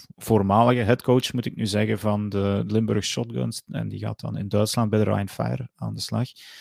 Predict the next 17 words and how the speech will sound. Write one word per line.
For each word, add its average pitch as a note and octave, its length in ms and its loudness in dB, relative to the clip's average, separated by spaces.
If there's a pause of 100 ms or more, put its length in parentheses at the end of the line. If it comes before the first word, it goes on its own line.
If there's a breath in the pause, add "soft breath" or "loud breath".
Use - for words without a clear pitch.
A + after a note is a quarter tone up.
(280 loud breath)
Mike G#3+ 220 4
Leach F3 140 4
was D#3+ 160 2
voor A2+ 100 4
hem A#2 140 4
een E2+ 80 -2
voorbeeld. G2 560 0
En, G#2 300 -6
en G#2 420 -8
ik G#2+ 200 -12
denk C3 380 0
te B2 120 -4
weten A2+ 340 4
waarom G#2 300 2
dat, C3+ 140 -2
dat A2+ 180 0
is. C3 260 -4